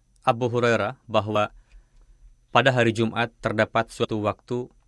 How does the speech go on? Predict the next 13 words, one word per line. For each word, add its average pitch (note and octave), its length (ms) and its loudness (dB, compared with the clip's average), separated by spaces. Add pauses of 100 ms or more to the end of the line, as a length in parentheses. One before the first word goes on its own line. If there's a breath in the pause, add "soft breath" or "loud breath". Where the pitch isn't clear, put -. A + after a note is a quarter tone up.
(720)
yang A#2+ 320 2
di A2 80 0
dalamnya A2+ 720 2
doa-doa A2+ 800 -2 (320)
akan A2 240 2
dikabulkan. F#2+ 720 -4 (3750)
Beliau A2+ 320 2
berkata, A2 560 -2 (1400)
"Saya A#2+ 320 2
pernah A2+ 240 0
menanyakan A2+ 640 0
kepada G#2+ 320 -2
Rasulullah G#2 560 -6